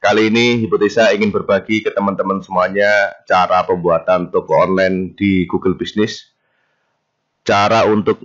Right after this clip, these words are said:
memberikan peta lokasi kita dan bisa mengulas bisnis kita di Google. Bagi teman-teman nanti yang ingin ber-,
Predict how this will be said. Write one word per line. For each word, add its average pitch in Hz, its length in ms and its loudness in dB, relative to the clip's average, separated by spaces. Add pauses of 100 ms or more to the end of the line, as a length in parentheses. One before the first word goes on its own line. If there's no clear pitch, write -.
memberikan 104 880 0
peta 110 720 0
lokasi 104 640 0
kita 107 720 2 (560)
dan 104 240 0
bisa 104 240 0
mengulas 107 800 0
bisnis 117 320 -2
kita 110 480 0
di 98 400 2
Google. 85 480 -2 (2000)
Bagi 110 240 -2
teman-teman 135 480 4
nanti 131 160 2
yang 113 240 2
ingin 117 320 2
ber-, 104 240 -2